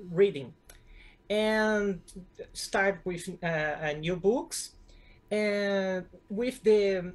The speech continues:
internet advent between two thousand two, two thousand three,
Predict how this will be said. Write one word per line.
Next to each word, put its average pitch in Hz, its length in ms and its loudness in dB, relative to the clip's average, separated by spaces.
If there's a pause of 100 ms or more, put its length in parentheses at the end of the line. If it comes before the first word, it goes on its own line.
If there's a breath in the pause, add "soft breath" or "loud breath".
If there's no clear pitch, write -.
internet 208 600 -2
advent 156 760 -4 (300)
between 185 560 -6
two 175 140 -8
thousand 151 540 -8
two, 269 680 -4
two 202 160 -12
thousand 160 420 -8
three, 254 400 -4